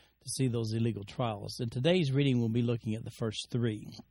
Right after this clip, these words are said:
So trials one and two, when Jesus is on trial before Annas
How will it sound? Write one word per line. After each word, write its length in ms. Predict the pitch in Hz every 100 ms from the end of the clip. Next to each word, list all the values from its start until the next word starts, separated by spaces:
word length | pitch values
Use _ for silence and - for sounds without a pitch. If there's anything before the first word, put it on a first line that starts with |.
| _ _ - _ _ _ - _
So 120 | -
trials 500 | 127 - 180 160 139
one 220 | 139 165
and 160 | 143 117 -
two, 440 | 190 131 117 127 - _ _ _ _ _ -
when 180 | 123
Jesus 500 | 123 151 143 131 -
is 140 | 123 113
on 180 | 127 120
trial 360 | - 139 123
before 360 | 110 110 123 113
Annas 560 | 131 131 120 - -